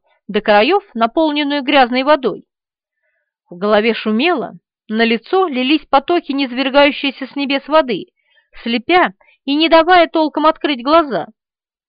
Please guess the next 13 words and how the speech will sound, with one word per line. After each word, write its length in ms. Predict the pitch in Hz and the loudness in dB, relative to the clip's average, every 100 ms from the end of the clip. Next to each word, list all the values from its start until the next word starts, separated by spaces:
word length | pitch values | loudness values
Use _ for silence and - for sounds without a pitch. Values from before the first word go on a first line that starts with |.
| _ | _
Когда 360 | _ 180 180 208 | _ -12 -4 -2
меня 320 | 214 214 226 | 0 0 0
что-то 320 | 202 - 196 | 0 -4 -4
ухватило 580 | 214 - 202 196 254 208 | -4 -2 -4 -2 -4 -2
за 140 | 180 185 | -2 -4
плащ 440 | 220 294 - - _ - - - | 0 0 0 -10 _ -20 -20 -2
и 100 | 339 | 2
легко, 420 | 349 - - 339 | 2 0 0 0
словно 380 | - 285 269 247 | 0 -2 0 0
котёнка, 640 | 254 262 415 370 - 165 - _ - | 0 2 0 0 -4 -8 -10 _ -4
выдернуло 640 | 240 415 233 208 214 233 | 4 4 4 0 0 0
из 140 | 262 | 0
лужи. 420 | 302 302 180 165 | 0 -2 -4 -8